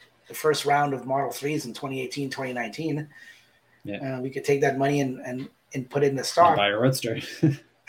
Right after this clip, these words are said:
Speaker 1: <laughs> And then some, yeah, probably, yeah. Yeah, okay. Uh, I think we've, uh, talked about the forty-six eighty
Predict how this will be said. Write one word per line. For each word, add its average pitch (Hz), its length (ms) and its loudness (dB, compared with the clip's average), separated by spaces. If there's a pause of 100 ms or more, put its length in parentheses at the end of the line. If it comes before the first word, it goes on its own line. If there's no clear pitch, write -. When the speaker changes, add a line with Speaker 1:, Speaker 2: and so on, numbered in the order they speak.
(180)
Speaker 1:
<laughs> - 0 - (560)
And 160 180 10
then 160 180 12
some, 131 220 2
yeah, 135 200 6
probably, 139 320 4
yeah. 143 220 2 (840)
Yeah, 170 200 12
okay. 170 400 10
Uh, 180 400 12 (100)
I 190 60 6
think 208 200 6
we've, 185 220 2
uh, 147 280 4 (760)
talked - 280 -10
about 131 120 -10
the 127 80 -14
forty-six - 500 -14
eighty 127 380 -16